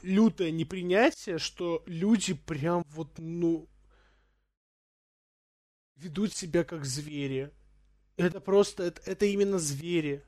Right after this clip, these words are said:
что человек, которого, ну, вот вы знали, вы его принимаете только потому, вы принимаете именно личность. То есть вы дружите с человеком не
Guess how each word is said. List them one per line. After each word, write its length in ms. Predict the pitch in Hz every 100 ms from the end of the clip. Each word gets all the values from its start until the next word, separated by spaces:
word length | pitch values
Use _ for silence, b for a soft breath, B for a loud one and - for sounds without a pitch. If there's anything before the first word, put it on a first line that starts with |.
| _
что 640 | - - 170 170 175 165 - _ _
человек, 800 | - 180 196 190 190 147 - -
которого, 440 | - 165 196 170 170
ну, 200 | 202 226
вот 180 | 180 -
вы 100 | 180
знали, 640 | 160 185 233 302 202 151 _ _ _ _ _ _ _ -
вы 160 | 165
его 140 | 226 214
принимаете 540 | 208 196 202 247 254 -
только 220 | 196 175
потому, 640 | 180 170 185 247 311 302 _ -
вы 180 | 190
принимаете 580 | 214 247 214 262 330 240
именно 720 | 196 247 254 226 226 220 202 175 _ _ _ _ _ _
личность. 680 | 165 214 226 - 160 143 - -
То 80 | 208
есть 200 | - 196
вы 300 | 202 - 285
дружите 400 | 208 285 269 262
с 40 |
человеком 600 | - - 262 294 269 226
не 240 | 233 254